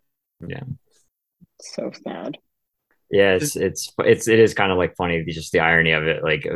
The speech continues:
Speaker 1: after all of that and all the, and, and not working out, like, not having to do that, and then it's the other guy's identity that, that gets him. It's, yeah, it's, it's, it's such a bummer,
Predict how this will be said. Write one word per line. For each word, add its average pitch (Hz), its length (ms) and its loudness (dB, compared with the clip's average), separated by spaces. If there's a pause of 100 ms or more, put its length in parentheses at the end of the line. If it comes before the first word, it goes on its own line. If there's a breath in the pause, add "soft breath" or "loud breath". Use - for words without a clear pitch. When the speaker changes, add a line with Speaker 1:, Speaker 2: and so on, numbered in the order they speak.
(120)
Speaker 1:
after 90 260 0
all 87 260 6
of 78 80 -2
that 80 460 0
and 85 100 -6
all 82 160 -2
the, 85 120 -6
and, 90 220 -2 (340)
and 98 200 4
not 95 260 4
working 95 320 2
out, 87 220 0
like, 104 200 2
not 110 280 4
having 104 240 4
to 95 80 -6
do 98 220 -6
that, 87 320 -2
and 92 140 -4
then 90 440 -2
it's 95 160 -6
the 98 100 0
other 95 160 4
guy's 87 220 2
identity 85 560 -2
that, 82 160 -4 (160)
that 80 160 -2
gets 82 240 -4
him. 85 100 -8
It's, - 320 -10
yeah, 82 220 -4
it's, - 360 -16 (800 soft breath)
it's, - 100 -12
it's 87 200 -2
such 87 160 -2
a 90 60 -4
bummer, 78 440 -4